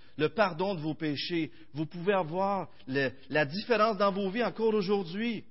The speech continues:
Jésus dit nous, que ça nous prend un cœur nouveau. Il faut que vous naissiez de nouveau, nous dit Jésus dans Jean trois. Il faut qu'on se repente. Parce que dans Acte dix-sept, regardez encore un beau passage.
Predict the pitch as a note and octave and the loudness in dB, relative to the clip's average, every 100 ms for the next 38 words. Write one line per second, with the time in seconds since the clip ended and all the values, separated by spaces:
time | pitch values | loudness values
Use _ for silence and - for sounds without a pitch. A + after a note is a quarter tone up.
0 | - - - - C3+ F3 D#3 G3+ D#3 G#3 | -18 -18 -18 -10 -4 -4 -2 -6 -4 -4
1 | G3+ - F3 F#3+ F#3+ G#3+ G#3 F#3+ A#3 B3 | -4 -4 -4 0 0 2 0 2 2 4
2 | A3 A3 G3 B3 A#3+ C#3 - - F#3+ - | 4 0 2 2 2 -2 -8 -6 -6 -2
3 | C4+ C4 - G#3+ F#3+ - - C#3+ G#3 G#3 | 0 0 2 2 0 -4 -8 0 2 2
4 | C#4 B3 - A#3+ B3+ A3+ A3+ A#3 G#3 C4 | 2 0 -4 -2 0 2 0 0 0 0
5 | A3 C#3+ C#3 C3 C#3+ C#3 D#3+ D3+ B2+ C3+ | 0 -2 -4 -2 -2 -2 -2 -2 -2 -4
6 | B2+ B2+ C#3+ E3+ D#3+ - - G3+ - C4+ | -6 -2 2 2 2 -8 -6 -6 -4 -4
7 | A#3 A#3 - A#3 A3+ B3 C4+ A#3+ C3+ - | -2 -2 0 0 2 2 0 0 -6 -12
8 | - - - - - - - - C3+ - | -18 -18 -18 -18 -18 -18 -16 -12 -10 -4
9 | D#3 D#3+ D#3+ E3 F3+ E3 C3 - F3+ D3 | -2 0 2 0 0 -4 -6 -8 -6 -6
10 | E3+ F3 E3 E3+ D3 D3+ C3+ B2 C#3 C3+ | -4 -4 -4 -4 -4 -2 -2 -4 -4 -4
11 | A#2 - A#2+ G#2 - | -4 -6 -8 -8 -14